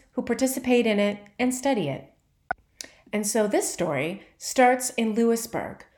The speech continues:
on Cape Breton Island in Nova Scotia, at the Fortress of Louisburg. There, the language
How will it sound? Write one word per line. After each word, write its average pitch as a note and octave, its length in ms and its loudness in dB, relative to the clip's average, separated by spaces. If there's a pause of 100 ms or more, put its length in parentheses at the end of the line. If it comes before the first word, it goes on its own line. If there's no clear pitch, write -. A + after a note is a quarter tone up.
(200)
on F3+ 120 -2
Cape G3+ 280 -2
Breton A#3+ 280 0
Island E3 460 -4 (160)
in F#3 140 2
Nova F3+ 240 0
Scotia, - 580 -6 (340)
at F#3 200 -2
the A#3 40 -2
Fortress D#4 400 -2
of C#3+ 140 -12
Louisburg. - 580 -10 (960)
There, F#4+ 280 6
the G4 100 4
language A3 560 2